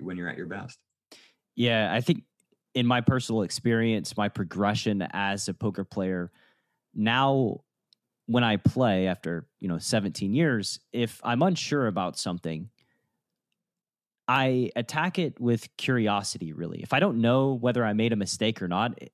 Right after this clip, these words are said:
Speaker 2: basically the feeling I get is not rage or anything like that. It's just, "Oh, I'm curious about this situation." Like,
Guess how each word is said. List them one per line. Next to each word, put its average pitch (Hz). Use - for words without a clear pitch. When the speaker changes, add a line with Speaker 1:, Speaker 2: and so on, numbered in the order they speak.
Speaker 2:
basically 165
the 113
feeling 135
I 110
get 104
is 101
not 104
rage 113
or 95
anything 107
like 101
that. 127
It's -
just, -
"Oh, 190
I'm 113
curious 123
about 82
this 90
situation." 90
Like, -